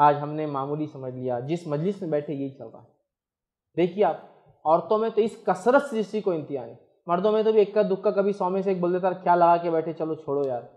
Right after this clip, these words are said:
औरतों में तो ऐसा है कि कोई अगर बोल के चले जाओ, "बड़ी आई फरिश्ता, चल निकल यहाँ से, चलाओ बाजी, अपना शुरू करो, कंटिन्यू।" तो पागल औरत आके डिस्टर्ब करी, दुनिया में जीना है तो ये सब तो करना पड़ता है।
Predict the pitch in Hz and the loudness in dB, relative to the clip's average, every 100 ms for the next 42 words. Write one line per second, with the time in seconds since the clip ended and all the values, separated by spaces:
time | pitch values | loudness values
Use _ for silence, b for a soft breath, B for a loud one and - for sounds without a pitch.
0 | _ _ _ - 156 165 196 196 190 175 | _ _ _ 2 2 2 -2 2 2 2
1 | 190 190 190 190 190 185 160 151 180 202 | 2 0 0 2 2 2 2 2 2 2
2 | 190 180 196 190 226 226 214 202 190 185 | 0 4 4 4 2 0 0 4 4 2
3 | 185 160 160 160 151 220 208 208 214 202 | 0 -4 -4 -8 -8 -6 -4 -4 -4 -6
4 | 180 - _ _ - 175 175 170 165 160 | -10 -16 _ _ -4 0 2 2 0 -4
5 | 165 160 160 151 139 151 151 160 110 - | -6 -8 -4 -4 -4 -6 -8 -10 -12 -16
6 | _ _ _ _ _ _ _ _ _ _ | _ _ _ _ _ _ _ _ _ _
7 | _ _ _ 359 349 226 220 214 208 196 | _ _ _ -8 0 0 2 2 2 0
8 | 190 196 180 - 180 185 175 170 170 151 | 0 -2 -4 -4 -6 -4 -2 -2 -4 -8
9 | 143 143 156 175 214 151 151 139 135 170 | -8 -6 -4 -2 -2 -2 -4 -4 -6 -6
10 | 214 196 185 202 269 214 190 269 226 180 | -4 -6 -4 -8 -6 -4 -2 0 -2 -2
11 | 151 | -4